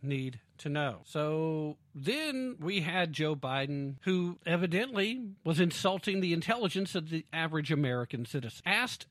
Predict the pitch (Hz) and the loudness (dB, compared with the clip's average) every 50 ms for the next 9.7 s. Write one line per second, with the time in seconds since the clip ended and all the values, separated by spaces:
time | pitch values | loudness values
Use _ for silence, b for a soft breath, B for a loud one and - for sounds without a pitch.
0 | - - - - 180 170 156 - - - 165 160 - - - 104 101 107 - - | -16 -10 -4 -2 -2 -2 -2 -2 0 2 2 2 2 -2 -10 -10 -12 -12 -12 -12
1 | - - - - - 160 135 - - - 196 202 - - 208 190 - 190 180 180 | -14 -14 -10 -4 -4 -4 -4 -4 -4 -4 -4 -4 -4 -6 -10 -6 -4 -2 -2 -2
2 | - _ - 170 160 143 127 120 104 107 110 123 - - - B B B B B | -4 _ -8 -8 -6 -6 -6 -8 -8 -6 -8 -10 -10 -14 -18 B B B B B
3 | B B B B 135 143 147 147 - _ - 139 135 135 143 147 156 165 165 165 | B B B B 0 2 2 0 0 _ -4 -2 0 2 2 2 2 2 2 0
4 | 156 135 139 123 110 104 107 110 113 117 127 135 143 131 139 170 180 165 151 - | 0 -2 -2 -4 -2 -4 -6 -6 -6 -4 -4 -4 -4 -4 -2 0 0 0 0 0
5 | - 160 151 151 156 156 165 170 160 151 135 131 131 135 139 - - - - 147 | 0 0 2 2 2 0 -2 -4 -6 -6 -4 -4 -4 -4 -4 -8 -12 -16 -14 -10
6 | 143 147 156 165 156 - 165 185 185 - - 127 113 - - 131 113 120 - 143 | -6 -2 -2 0 0 2 0 0 0 -2 -4 -8 -8 -6 -6 -6 -6 -6 -6 -6
7 | 117 110 - 120 120 131 151 - - 170 - - - 208 190 196 196 196 175 - | -6 -6 -8 -8 -4 -4 -2 0 0 -2 -2 -4 -6 -4 -4 -2 -2 -2 -4 -4
8 | - - 127 104 87 78 78 - - - - 117 - - - _ - 120 110 - | -4 -4 -4 -6 -6 -12 -12 -14 -14 -12 -12 -14 -14 -14 -18 _ -10 -10 -8 -8
9 | - 95 82 - - _ _ - 113 127 151 190 226 - | -10 -12 -14 -16 -18 _ _ -10 -8 -4 -4 -4 -4 -6